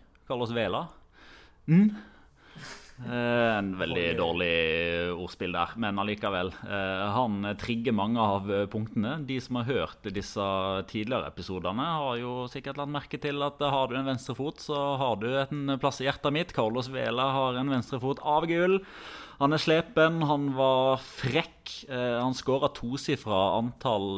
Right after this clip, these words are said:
Speaker 1: eh, mål i fem av de seks fulle sesongene han var der. Og så var det jo takk, eh, halvveis inn i tjue sytten tjue atten-sesongen, da det ble klart at han, som,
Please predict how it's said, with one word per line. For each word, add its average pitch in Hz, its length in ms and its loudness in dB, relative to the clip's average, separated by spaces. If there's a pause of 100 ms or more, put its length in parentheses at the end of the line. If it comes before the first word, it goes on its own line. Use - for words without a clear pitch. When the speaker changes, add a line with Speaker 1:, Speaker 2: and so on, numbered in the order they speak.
Speaker 1:
eh, 101 60 2
mål 120 340 2
i 123 160 0
fem 117 380 -2
av 107 180 0
de 117 80 -2
seks - 400 -10
fulle 110 400 -2
sesongene 90 580 -4
han 98 460 0
var 107 240 2
der. 185 240 0 (720)
Og 143 120 2
så 143 920 2 (540)
var 135 140 6
det 110 80 2
jo 107 600 2 (240)
takk, - 540 -6
eh, 117 320 0
halvveis 123 680 0
inn 104 300 -2
i 98 220 -4
tjue 101 260 -6
sytten 113 300 -6
tjue 104 180 -4
atten-sesongen, 104 880 -4
da 131 120 0
det 117 100 -2
ble 107 100 0
klart 104 280 -4
at 95 100 -4
han, 98 180 -2
som, 95 380 -4